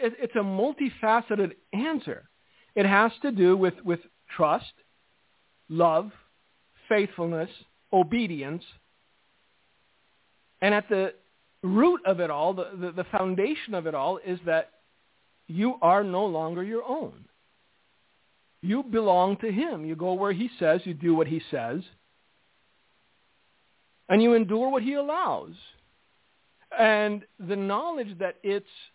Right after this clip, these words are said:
to bring glory to his name gives you the strength to endure. Question two. In keeping, I see, I, I, I read the first few words and I have to la-,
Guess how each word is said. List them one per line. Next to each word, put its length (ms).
to 80
bring 300
glory 480
to 140
his 220
name 460
gives 280
you 220
the 120
strength 380
to 120
endure. 440
Question 480
two. 220
In 200
keeping, 500
I 260
see, 140
I, 180
I, 200
I 160
read 240
the 80
first 300
few 300
words 420
and 120
I 100
have 240
to 80
la-, 200